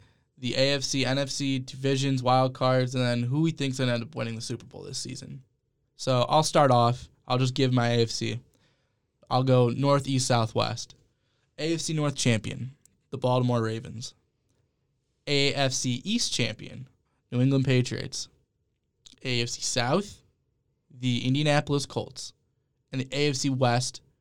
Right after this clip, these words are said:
the Kansas City Chiefs. Then, for the wild cards, I got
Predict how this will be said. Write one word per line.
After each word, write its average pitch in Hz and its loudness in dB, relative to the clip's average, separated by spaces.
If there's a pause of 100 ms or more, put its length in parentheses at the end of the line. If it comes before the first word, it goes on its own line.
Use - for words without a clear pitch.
(360)
the - -16
Kansas 127 2
City 120 -2
Chiefs. - -6 (540)
Then, 156 2 (200)
for 135 -6
the 123 2
wild 117 2
cards, 160 -4 (460)
I - -8
got 127 2